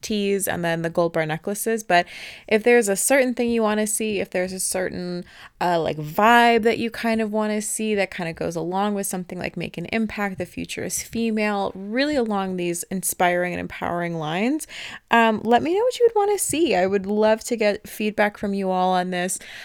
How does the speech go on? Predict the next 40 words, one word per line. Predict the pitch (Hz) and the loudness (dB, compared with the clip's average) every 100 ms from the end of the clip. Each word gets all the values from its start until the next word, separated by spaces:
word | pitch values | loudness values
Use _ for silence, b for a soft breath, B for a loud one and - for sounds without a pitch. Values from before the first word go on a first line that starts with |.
| B - | B 2
Um, | 185 175 - | 4 2 4
always, | 180 180 196 190 - - b _ | 4 4 4 2 -2 -8 b _
you | 226 | 0
can | 196 | 0
slide | 180 - 254 294 370 | 0 2 4 4 2
into | 359 262 | 0 2
my | 240 | 2
D | 233 208 | 2 0
Ms | 214 311 277 285 208 | 0 -2 -4 -4 -2
on | 208 | 0
Instagram. | 190 214 - 240 233 247 285 _ - _ _ - - - | 0 -2 -2 4 4 4 0 _ -20 _ _ -10 -10 -8
Uh, | - 196 | -4 4
my | 196 | 4
personal | 190 220 214 214 | 4 2 2 0
one | 214 208 | 0 0
is | 196 | 0
at | - 190 - | 2 2 2
Susan | - 170 156 | -4 -4 -6
Foch, | 160 240 294 349 - - | -2 0 0 0 -6 0
or | 190 185 180 - | 6 6 4 2
the | 196 | -2
podcast | 180 180 180 202 190 - | 0 0 2 0 -2 -2
one | 185 175 | -2 -2
is | 175 | -2
at | - 175 180 - | 2 2 0 -2
Make | 180 170 | -2 -2
an | |
Impact | 165 165 - 190 | -6 -4 -4 0
Podcast. | 190 - 269 302 - B B B - | -2 0 -2 0 -4 B B B -8
You | 196 | -4
can | 190 | -4
also | 214 - - | -4 -4 -2
email | 202 233 240 | -2 0 0
me | 269 330 | -2 -2
again, | 277 202 226 311 | -2 0 -2 -2
Susan | - 196 196 247 | -4 -4 -2 -4
at | 247 - - | -4 -6 -6
operationalone | 180 180 185 - 180 175 170 180 | -6 -4 -6 -4 -6 -4 -4 -4
dot | 180 170 170 | -2 -4 -4
net. | 165 262 427 - | -2 0 -2 -8